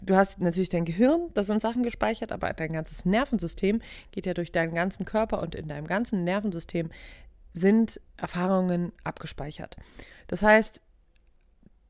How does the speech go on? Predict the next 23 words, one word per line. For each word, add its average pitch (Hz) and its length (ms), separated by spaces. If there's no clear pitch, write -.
d-, - 100
das 190 160
ergibt 208 320
aber 151 140
dann 190 180
auch 170 100
irgendwie 170 280
Sinn, 269 280
dass 185 220
wenn 175 120
man 175 140
zum 180 120
Beispiel 175 320
jetzt 175 320
chronische 214 420
Rückenschmerzen 247 640
hat 262 200
und - 160
die 180 60
ganzen 185 320
Ärzte - 360
nicht 185 220
wissen, 208 400